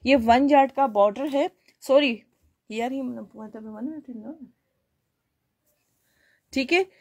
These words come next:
टू हंड्रेड का है। ये मेरे पास लास्ट टू पीस बचे हैं। जिसको भी शर्ट की लेंथ बढ़ानी हो, स्लीव्स के लिए यूज़ करें, सिर्फ मेरे पास दो पीस बचे हैं। वालेकुम अस्सलाम, अ,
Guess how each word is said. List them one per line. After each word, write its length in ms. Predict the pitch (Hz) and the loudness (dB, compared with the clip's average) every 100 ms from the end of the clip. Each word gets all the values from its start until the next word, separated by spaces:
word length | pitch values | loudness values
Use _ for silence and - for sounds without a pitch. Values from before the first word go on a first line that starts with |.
| _ _ | _ _
टू 160 | 294 330 | 0 2
हंड्रेड 380 | 311 285 294 285 | 4 4 2 2
का 100 | 302 | 2
है। 180 | 339 | 2
ये 180 | 320 311 | 2 2
मेरे 220 | 285 285 | 4 4
पास 360 | 294 294 311 302 | 2 2 2 2
लास्ट 440 | 254 233 277 277 | 2 4 4 2
टू 120 | 311 311 | -4 -4
पीस 320 | 294 226 - | -4 -6 -6
बचे 220 | 226 233 | -8 -4
हैं। 180 | 233 226 | -4 -2
जिसको 360 | 226 262 - 330 | -4 -6 -2 -2
भी 200 | 285 311 | 2 0
शर्ट 380 | - 262 269 277 | 2 2 2 0
की 140 | 302 | -4
लेंथ 340 | 269 233 277 294 | 0 2 2 0
बढ़ानी 440 | 254 262 262 262 262 | 0 4 4 2 2
हो, 240 | 269 277 | 4 2
स्लीव्स 400 | 277 262 269 302 | 0 -4 0 0
के 120 | - | 0
लिए 200 | 285 269 | 0 0
यूज़ 320 | 262 240 247 | -2 -4 -6
करें, 300 | - 240 254 | -2 0 0
सिर्फ 220 | 262 302 277 | -2 -2 0
मेरे 200 | 254 254 | 0 2
पास 220 | 254 254 | 2 0
दो 200 | 214 233 | 0 -2
पीस 260 | 233 220 220 | -2 -10 -2
बचे 240 | 190 190 | -2 -2
हैं। 180 | 202 220 | -8 -4
वालेकुम 520 | 220 233 269 294 285 | -2 -2 -2 -2 -4
अस्सलाम, 540 | 302 294 220 233 247 247 _ _ _ _ _ _ | -2 -2 -2 -2 -4 -6 _ _ _ _ _ _
अ, 80 | - | -8